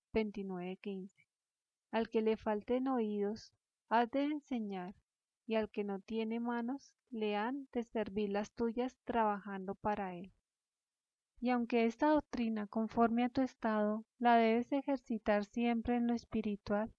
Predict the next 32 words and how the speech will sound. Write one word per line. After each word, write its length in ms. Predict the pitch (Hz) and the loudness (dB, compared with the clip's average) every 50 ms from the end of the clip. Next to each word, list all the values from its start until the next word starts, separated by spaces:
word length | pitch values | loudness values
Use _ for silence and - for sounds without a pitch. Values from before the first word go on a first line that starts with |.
| _ _ _ _ _ _ _ _ _ _ - | _ _ _ _ _ _ _ _ _ _ 2
pero 240 | 247 247 240 240 | 2 4 4 4
también 560 | 240 - 240 233 226 226 233 247 254 269 285 262 | 2 2 0 2 2 2 0 0 0 0 0 -2
quiero 380 | - - 262 247 240 247 240 | 0 2 2 4 4 4 2
que 140 | - - 262 | 2 0 0
la 140 | 247 247 240 | 2 2 2
entiendas 640 | 233 220 - - 220 214 214 202 202 208 214 - 240 | 0 0 -2 -2 -2 -2 0 0 0 -2 -2 0 0
en 140 | 240 233 | 0 2
lo 80 | 233 226 | 0 0
temporal, 680 | - - 226 214 208 - - 208 202 202 202 214 254 269 _ _ _ _ _ _ _ _ _ _ _ _ _ - | 0 -2 -2 -2 -2 -2 -2 0 0 2 0 0 -2 -4 _ _ _ _ _ _ _ _ _ _ _ _ _ -8
y 120 | 240 233 | -8 -6
que 220 | - - 240 233 | -2 0 2 2
en 140 | 226 226 214 | 2 2 2
todo 280 | - 240 233 240 262 285 | 4 6 6 8 6 6
seas 360 | - - 277 247 233 240 233 | 4 2 2 2 2 2 0
fidelísima 960 | - - 247 247 247 233 220 208 208 202 196 - 226 226 233 247 247 247 240 226 | -2 -2 0 2 2 2 2 0 -2 -2 -4 -4 -2 -2 0 2 2 2 2 0
en 120 | 220 208 | 0 0
imitarme, 680 | 208 202 196 196 190 - - 208 196 190 190 190 196 - _ _ _ _ _ _ _ _ _ _ _ _ - | -2 -2 -2 -4 -4 -2 -2 -2 -2 -2 -4 -8 -10 -12 _ _ _ _ _ _ _ _ _ _ _ _ 4
pues 220 | - 247 247 226 | 6 6 6 6
yo 140 | 233 240 240 | 6 4 4
previne 520 | - - - 285 294 285 285 277 269 277 | 4 4 2 4 4 4 4 4 4 2
la 160 | 277 277 285 277 | 2 2 2 2
necesidad 680 | 277 277 277 - - 262 247 - - 226 220 214 208 208 | 0 0 -2 -2 -2 -4 -4 -2 -2 0 2 2 2 2
de 100 | 214 214 | 2 0
mi 160 | 220 233 233 | 0 0 -2
esposo 680 | 233 - - - - 208 202 202 - 214 202 233 240 254 - | -2 -4 -6 -4 -2 -2 -2 -2 -4 -6 -6 -6 -8 -10 -8
y 160 | 254 226 226 | -6 -4 -2
me 160 | 233 233 233 | 0 0 0
dispuse 580 | 233 233 233 - - - - 247 233 - 269 269 | 0 0 -2 -4 -6 -4 -2 0 0 0 0 0
a 60 | 269 | 0
servirle 600 | - - 277 262 254 233 226 220 220 208 208 208 | 0 0 -2 0 0 0 -2 0 0 0 -2 -4
y 60 | 214 | -4
sustentarle, 960 | - 233 226 - - _ - 226 208 196 196 - 208 196 190 190 190 202 | -4 -6 -6 -8 -8 _ -6 -6 -6 -6 -4 -4 -4 -2 -4 -4 -8 -14